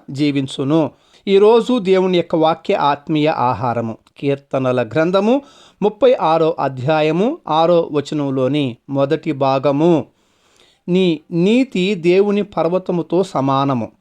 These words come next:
దేవుడు తన పర్వతములపై ఉండువాడు,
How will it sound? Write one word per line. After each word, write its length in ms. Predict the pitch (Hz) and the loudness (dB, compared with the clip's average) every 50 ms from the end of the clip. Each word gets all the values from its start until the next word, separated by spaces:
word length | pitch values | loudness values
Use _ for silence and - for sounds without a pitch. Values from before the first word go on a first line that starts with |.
| _ _ _ _ _ _ _ _ _ _ _ _ _ _ _ _ - | _ _ _ _ _ _ _ _ _ _ _ _ _ _ _ _ -4
దేవుడు 480 | 143 165 185 220 233 240 226 196 214 240 | 0 2 4 4 4 2 2 0 0 -2
తన 220 | 240 - 185 160 | 0 0 -2 -2
పర్వతములపై 1120 | 160 - - 165 156 170 185 196 196 - 190 190 180 175 - - 165 156 147 139 143 151 - _ _ _ 156 | -2 -4 -4 -2 0 0 0 0 -2 -4 -4 -4 -4 -4 -2 0 0 0 0 0 -2 -6 -10 _ _ _ -6
ఉండువాడు, 580 | 147 151 139 147 127 123 117 107 101 110 - | -4 -2 0 0 0 2 0 0 -2 -4 -8